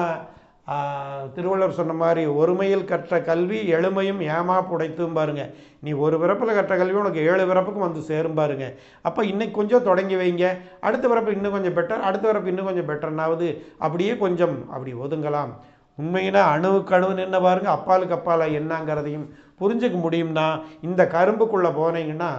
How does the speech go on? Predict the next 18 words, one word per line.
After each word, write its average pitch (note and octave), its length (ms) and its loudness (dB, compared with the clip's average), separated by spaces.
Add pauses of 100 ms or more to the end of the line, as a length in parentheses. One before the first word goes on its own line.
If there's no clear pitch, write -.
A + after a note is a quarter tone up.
(120)
புரியும். C#3 380 -6 (480)
அப்படி E3+ 260 -2
எல்லாத்தினாலையும் G3+ 640 2
மூச்சடக்கி F3+ 580 0 (360)
இன்னைக்கு F3 320 -2
அதை E3 200 2
சொல்லித்தர்ற F3+ 480 0
ஆளே E3+ 260 4
கிடையாதுங்க. E3 560 0 (640)
அப்ப F3+ 320 2
அதை F#3+ 220 4
வச்சு G3+ 220 0
பிசினஸ் F3 420 -4
பண்ற F3+ 200 0
ஆளுக்கு E3+ 260 4
தான் F3 240 2
ஓடுதே E3 320 2
தவிர D#3+ 300 0